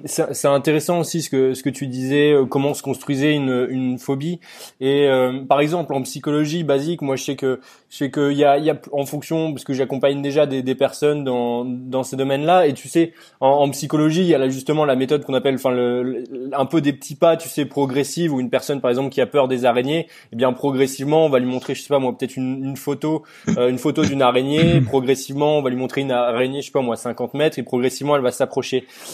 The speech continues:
Speaker 1: Et en, en hypnose, est-ce que, comment, comment tu, comment tu approches ? Donc, euh, bon, on peut, on pourrait parler de la peur du regard des autres, mais on peut parler aussi, je sais pas moi, la peur des araignées, de l'avion.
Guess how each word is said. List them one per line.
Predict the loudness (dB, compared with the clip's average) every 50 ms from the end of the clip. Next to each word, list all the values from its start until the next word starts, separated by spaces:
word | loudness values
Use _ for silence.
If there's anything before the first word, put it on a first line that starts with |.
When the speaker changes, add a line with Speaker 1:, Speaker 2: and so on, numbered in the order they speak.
| -14 -2 2
Speaker 1:
Et | 2 4 4 4
en, | 4
en | 4 2 2 2 2 0 0
hypnose, | 0 -2 0 2 4 4 4 2 0 0
est-ce | -2 -2 -4
que, | -8 -8
comment, | -6 -2 -2 0 -2 -2 -2
comment | -2 0 0 0 0 -2
tu, | -2 -6 -6 -4 -4 -4 -4
comment | -2 -2 -2 -2 -2
tu | 0 2 2
approches ? | 2 2 2 2 2 2 2 0 -2
Donc, | -6 -4 -2 -2
euh, | -2 -4 -4 -10 -18 -14 _
bon, | 0 2 4 4
on | 2
peut, | 2 -2 -4 -4 -2
on | -4 -4 -4
pourrait | -4 -8 -8 -2 0 0 2
parler | 4 4 4 4 4 4
de |
la | 4 2 4
peur | 4 2 2
du | 2 0
regard | 0 2 4 2 4
des | 2 2 0
autres, | 0 -2 -2 -2
mais | -4
on | -4
peut | -2 -4 0
parler | 2 2 4 4 4 4 2
aussi, | 0 -2 -4 -8 -10 -10
je | -10 -10
sais | -8 -2
pas | -2 0
moi, | 0 2 0
la | 0 0
peur | 0 -2 0
des | 0 0 2 2
araignées, | 2 4 2 0 0 -2 -2 0
de | 0
l'avion. | 0 0 0 -2 -4 -6